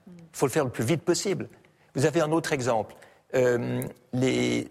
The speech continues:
Speaker 2: éclairages publics dans une commune, c'est trente-sept pour cent de la consommation énergétique, donc de la facture énergétique de la commune. Il existe des lampadaires fabriqués en France dans le Grand Est,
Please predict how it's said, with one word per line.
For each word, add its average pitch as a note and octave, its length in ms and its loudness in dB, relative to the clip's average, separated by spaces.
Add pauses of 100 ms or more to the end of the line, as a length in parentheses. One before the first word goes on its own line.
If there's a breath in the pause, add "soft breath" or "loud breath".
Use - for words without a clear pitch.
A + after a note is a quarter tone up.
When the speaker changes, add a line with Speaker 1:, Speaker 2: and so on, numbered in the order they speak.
(140)
Speaker 2:
éclairages E3 440 0
publics B2 400 -2
dans C3 120 0
une G#2+ 180 -2
commune, D3 280 0
c'est C3 120 -2
trente-sept B2+ 420 -4
pour - 160 -2
cent B2 160 -2
de A2 60 -6
la A2+ 60 0
consommation A2+ 540 -2
énergétique, G2+ 480 -2
donc G#2+ 140 0
de G2+ 60 -2
la G2 80 4
facture - 460 -2
énergétique A2 540 -4
de A#2+ 60 -2
la G2+ 60 -2
commune. - 400 -4 (1000 loud breath)
Il C3+ 140 4
existe D#3 240 2
des C3+ 80 4
lampadaires B2 600 0
fabriqués D#3 440 0
en C#3 100 2
France C#3 300 -2
dans B2+ 100 2
le A#2 60 -4
Grand A2+ 260 -2
Est, - 420 -2